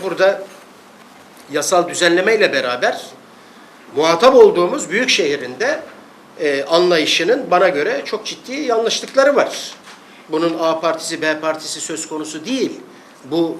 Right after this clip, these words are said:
yasa böyle öngörüyorsa böyle olacaktır. Ama bir konsensüs içerisinde, şimdi sezonun ortasında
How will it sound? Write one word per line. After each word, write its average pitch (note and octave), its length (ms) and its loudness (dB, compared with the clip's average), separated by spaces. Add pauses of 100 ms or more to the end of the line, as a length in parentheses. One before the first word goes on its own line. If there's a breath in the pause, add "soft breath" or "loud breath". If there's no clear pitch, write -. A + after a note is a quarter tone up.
yasa D#3+ 520 -2
böyle A3 180 8
öngörüyorsa D3 800 -4
böyle F4 180 2
olacaktır. - 540 -2 (480 loud breath)
Ama F#3 360 2
bir F3 200 -4
konsensüs G#3+ 600 -2
içerisinde, D3+ 720 -8 (340 loud breath)
şimdi E3+ 240 -4
sezonun G3 460 0
ortasında F#3 760 -2